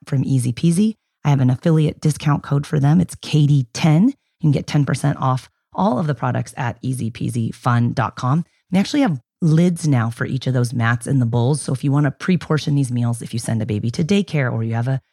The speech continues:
sitter or someone helps you or you're just trying to stay organized, you can put your meals together in the Mini Mat, put the lids on 'em,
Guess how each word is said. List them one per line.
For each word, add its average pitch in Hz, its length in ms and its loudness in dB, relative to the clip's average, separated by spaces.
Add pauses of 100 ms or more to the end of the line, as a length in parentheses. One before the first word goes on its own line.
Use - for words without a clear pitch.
(160)
sitter 156 400 0
or 135 60 0
someone 127 460 -2
helps 139 260 -2
you 127 80 0
or 120 40 0
you're 120 120 0
just 127 180 -2
trying 135 200 0
to 120 60 0
stay 123 200 -2
organized, 131 520 0 (260)
you 165 100 0
can 139 180 0
put - 320 -4
your 208 80 2
meals 160 240 2
together 135 380 0
in 135 100 0
the 127 80 2
Mini 117 240 4
Mat, 110 240 2 (220)
put - 160 0
the 196 80 2
lids 135 260 0
on 113 140 0
'em, 117 120 -2